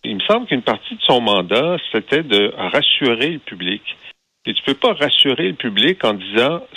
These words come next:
C'est pas la peine d'essayer, vous saurez rien. »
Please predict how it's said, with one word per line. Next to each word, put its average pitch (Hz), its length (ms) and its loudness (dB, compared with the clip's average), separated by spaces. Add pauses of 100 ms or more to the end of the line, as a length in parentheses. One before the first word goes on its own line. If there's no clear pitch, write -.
(120)
C'est - 140 -2
pas 214 140 2
la 139 120 0
peine 151 600 -2
d'essayer, 113 640 2
vous - 760 -6
saurez 165 320 4
rien. » 107 380 0